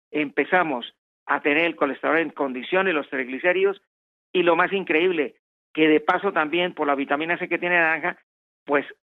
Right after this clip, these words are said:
vamos a tener también vitamina C para controlar el sistema inmunitario. Fíjate, con dos productos de la naturaleza,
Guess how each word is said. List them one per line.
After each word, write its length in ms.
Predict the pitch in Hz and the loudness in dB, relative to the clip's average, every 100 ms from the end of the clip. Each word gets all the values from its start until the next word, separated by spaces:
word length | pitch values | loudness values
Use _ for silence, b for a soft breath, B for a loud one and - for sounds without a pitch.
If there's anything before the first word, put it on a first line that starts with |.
| - | 0
vamos 260 | 151 170 151 | 2 2 0
a 100 | 143 | -2
tener 280 | 135 143 135 | 0 -2 -2
también 320 | 143 143 143 | -4 -4 -4
vitamina 480 | 139 135 120 135 131 | -4 -4 -4 -4 -4
C 140 | 139 | -4
para 280 | 135 123 110 | -2 -2 -4
controlar 520 | 123 117 117 127 131 | -8 -8 -4 0 0
el 100 | 131 | -4
sistema 480 | 110 _ 131 127 127 _ _ | -12 _ -10 -10 -12 _ _
inmunitario. 600 | 143 131 127 117 139 123 - _ _ | -8 -8 -8 -4 -2 -2 -6 _ _
Fíjate, 320 | 196 196 151 | 2 2 0
con 220 | - 147 | -2 0
dos 180 | 147 220 | 2 0
productos 600 | - 208 185 190 - 196 | 2 2 4 2 2 -2
de 100 | 170 | 0
la 100 | 151 | -2
naturaleza, 560 | 139 - 139 160 175 | -2 -2 -2 0 -2